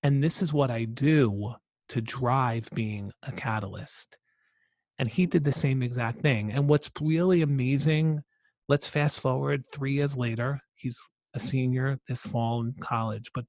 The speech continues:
two things happened that I thought were really indicative of how well he knew each other.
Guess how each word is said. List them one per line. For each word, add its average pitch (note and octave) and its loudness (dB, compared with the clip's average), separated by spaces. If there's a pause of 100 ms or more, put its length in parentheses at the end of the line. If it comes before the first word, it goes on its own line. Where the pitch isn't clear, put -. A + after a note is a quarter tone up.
(100)
two F#3 -2
things F3 -2
happened A#2 -2 (500)
that B2 0
I C3 2
thought C3+ 2
were C3 0 (100)
really D#3+ 2
indicative B2+ -2
of B2 -4
how B2+ 0
well A#2 0
he A2+ -4
knew A2+ -2
each - -8
other. G2 -10